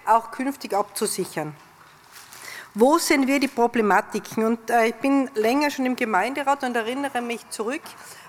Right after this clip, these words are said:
wo wir, äh, damals bei dem Vizebürgermeister Eugen Sprenger immer das Thema gehabt haben, wo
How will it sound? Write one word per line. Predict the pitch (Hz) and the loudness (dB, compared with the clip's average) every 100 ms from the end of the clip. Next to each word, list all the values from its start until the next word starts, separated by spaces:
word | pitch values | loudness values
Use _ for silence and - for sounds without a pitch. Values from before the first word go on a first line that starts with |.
| - | -2
wo | 254 220 | -2 0
wir, | 254 285 285 - - | 0 2 0 -4 0
äh, | 226 226 220 220 - - - | 4 4 2 -2 -10 -4 2
damals | 202 254 285 262 | 4 4 2 0
bei | - 240 226 226 | 4 6 6 2
dem | 208 226 214 | -2 -6 -4
Vizebürgermeister | 254 - 247 240 233 226 214 220 - 180 | -6 -4 -2 2 2 2 2 0 0 2
Eugen | 196 196 | 2 0
Sprenger | 196 - 185 247 262 | -4 -2 0 0 -2
immer | 247 254 | -2 -2
das | 247 247 | -4 -2
Thema | 214 233 262 | -2 0 -2
gehabt | 226 220 233 - | 2 2 2 -2
haben, | 226 196 | -6 -4
wo | 247 | -6